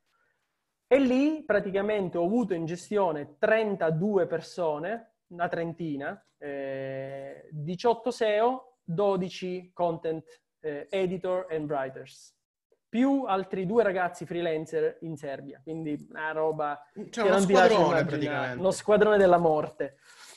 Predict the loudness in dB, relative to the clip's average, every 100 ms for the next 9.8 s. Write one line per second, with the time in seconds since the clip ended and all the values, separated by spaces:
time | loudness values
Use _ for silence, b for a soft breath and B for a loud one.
0 | B _ _ -2 4 6 6 6 6 6
1 | 6 8 6 4 -2 -4 -4 -6 -12 _
2 | 6 6 8 6 6 6 4 2 0 -6
3 | 0 2 4 2 2 -2 -2 2 2 4
4 | 2 0 B B B _ -2 0 2 4
5 | 4 2 0 0 0 2 0 0 -2 -2
6 | -4 0 0 0 -4 -2 0 0 0 2
7 | 2 2 B B _ 2 2 4 4 4
8 | 4 4 6 8 6 6 4 4 4 4
9 | 6 6 4 4 0 -2 -8 -12